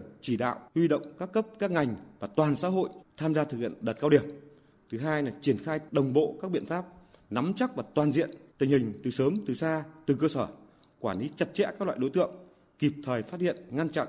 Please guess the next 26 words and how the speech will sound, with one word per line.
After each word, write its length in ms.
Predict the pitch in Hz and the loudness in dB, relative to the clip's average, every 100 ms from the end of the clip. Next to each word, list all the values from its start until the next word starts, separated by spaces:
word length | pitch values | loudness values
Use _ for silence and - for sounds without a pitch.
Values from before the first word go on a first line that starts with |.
| - | -6
và 80 | 101 | -4
đấu 160 | 120 | -4
tranh 260 | 143 165 156 | -2 -4 -4
vô 180 | 131 185 | 0 4
hiệu 160 | 165 | 4
hóa 300 | - 113 127 - - | 2 -2 -4 -8 -6
hoạt 160 | 117 - | -4 -2
động 140 | 120 - | -6 -4
xâm 180 | 175 | -6
phạm 180 | 147 143 - | -4 -6 -6
an 140 | 135 | -4
ninh 100 | 156 | -4
quốc 80 | 156 | -4
gia, 240 | 156 151 147 - - - | -2 -2 -4 -12 -20 -6
bảo 180 | 120 85 | -6 -4
vệ 140 | 117 - - | -8 -4 4
tuyệt 120 | 143 | 4
đối 220 | 131 175 - | 4 2 0
an 160 | 143 | -4
toàn 260 | 143 123 107 - - | -2 -2 -4 -10 -8
các 200 | 180 170 | -6 -4
mục 140 | 123 - | -4 0
tiêu 160 | 160 151 | 0 2
trọng 200 | 185 151 | 0 2
điểm 140 | 131 104 - | 0 0 -12
về 180 | 101 107 | -6 -6